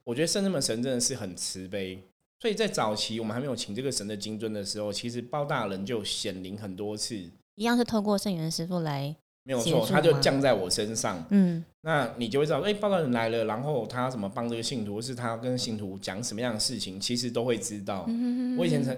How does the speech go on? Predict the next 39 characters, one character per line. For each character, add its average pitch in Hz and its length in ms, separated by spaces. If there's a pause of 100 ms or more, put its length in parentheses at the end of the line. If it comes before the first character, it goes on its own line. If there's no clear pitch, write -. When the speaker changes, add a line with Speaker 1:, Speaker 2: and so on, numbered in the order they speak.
Speaker 1:
跟 151 140
人 135 60
家 123 120
分 135 160
享 113 160
过， 113 100
我 - 40
说 143 160
其 120 160
实 113 80
接 127 300
神 110 180
的 104 80
过 101 240
程 95 220
是 123 120
一 113 80
个 95 380
很 90 260
特 151 240
别 95 140
的 90 100
过 104 240
程。 87 300 (460)
那 202 120
因 202 60
为 208 80
我 170 40
们 104 160
比 98 60
较 135 220
算 123 200
是 117 300
灵 107 260
机 123 220
的 107 140
系 107 300
统， 92 260 (160)
Speaker 2:
嗯。 170 240